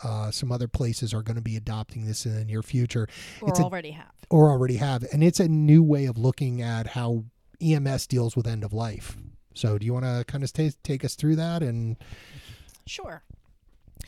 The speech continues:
Speaker 2: Well, like many laws having to do with, uh, healthcare, <laughs> the, uh,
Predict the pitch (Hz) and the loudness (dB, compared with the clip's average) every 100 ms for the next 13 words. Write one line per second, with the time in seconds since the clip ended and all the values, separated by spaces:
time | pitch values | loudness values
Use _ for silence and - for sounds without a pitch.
0 | - - - - 277 _ _ 233 320 320 | -20 -20 -8 -6 -6 _ _ -16 -14 -12
1 | 240 247 262 262 196 180 165 170 170 - | -10 -8 -8 -8 -8 -8 -8 -10 -14 -18
2 | - _ _ _ _ _ _ _ _ - | -20 _ _ _ _ _ _ _ _ -20
3 | 190 190 202 185 180 180 175 165 165 _ | -18 -18 -18 -18 -16 -16 -16 -18 -20 _
4 | _ _ 156 - - - - - - - | _ _ -20 -18 -18 -14 -12 -12 -12 -12
5 | - - - - - - - - _ _ | -12 -16 -18 -20 -20 -20 -20 -20 _ _
6 | - - - 254 233 240 208 202 - - | -20 -18 -18 -20 -20 -18 -16 -18 -16 -18
7 | - _ _ _ _ _ - _ - 233 | -18 _ _ _ _ _ -20 _ -12 -12